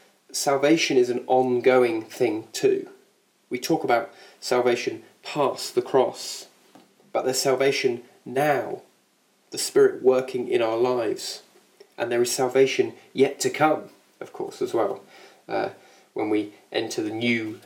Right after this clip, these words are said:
creation, the new heavens and the new earth, the city, the new Jerusalem. Jesus says in John ten twenty, John ten twenty-nine, "My Father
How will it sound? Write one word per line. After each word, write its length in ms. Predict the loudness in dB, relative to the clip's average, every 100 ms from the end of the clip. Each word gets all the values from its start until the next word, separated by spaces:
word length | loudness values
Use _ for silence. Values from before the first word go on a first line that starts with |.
| _
creation, 640 | -4 2 2 2 -4 -6 -10 _ _ -10
the 80 | -6
new 180 | -6
heavens 440 | -4 -2 -2 -2 -4
and 120 | -4
the 60 | 0
new 200 | 2 0
earth, 400 | -2 -10 -14 -6
the 160 | -6 -8 -20 -14
city, 560 | -2 0 0 -4 -6 -14 -20 -20 -16 -10
the 60 |
new 220 | -6 -6 -2
Jerusalem. 640 | 0 0 -2 -6 -6 -8 -16 _ _ _ _ _ _ _ _ _ _ _ _ _ _ _ _ _ _ _ _ _ _ -20 -20 -4
Jesus 340 | 0 0 0
says 220 | 0 0 0
in 180 | -2
John 300 | 0 0 0
ten 340 | -4 -4 -4 -6
twenty, 520 | -6 -6 -4 -4 -4 -10 -20 -20 _ _ _ _ -2
John 220 | 0 0
ten 220 | -2 -2
twenty-nine, 500 | -2 -2 0 0 -2 -6 -18 -6
"My 140 | -4
Father 600 | -2 2 4 4 0 -6